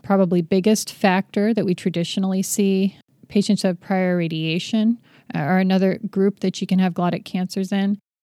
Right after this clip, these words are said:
H P V is one that's still up for discussion. Patients who have recurrent respiratory papilloma, for instance, there's reports of conversion. Again,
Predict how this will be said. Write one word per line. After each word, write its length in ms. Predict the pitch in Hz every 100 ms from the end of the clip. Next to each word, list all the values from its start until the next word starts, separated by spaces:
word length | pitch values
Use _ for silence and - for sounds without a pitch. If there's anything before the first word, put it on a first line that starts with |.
| -
H 200 | 320 359
P 120 | 285
V 160 | 247 254
is 120 | 240
one 200 | 208 202
that's 180 | 190 -
still 280 | - 208 196
up 140 | -
for 140 | -
discussion. 800 | 180 170 - 180 175 - 160 165 165 -
Patients 380 | 262 254 294 254
who 100 | 226
have 260 | 214 208
recurrent 380 | 190 185 202 170
respiratory 500 | 185 - 180 190 180
papilloma, 640 | 185 180 180 175 175 185
for 160 | - 196
instance, 440 | 185 - 190 180
there's 160 | 180 165
reports 460 | 160 - 185 175
of 140 | 170 -
conversion. 640 | - 160 175 180 196 185
Again, 320 | 180 185 170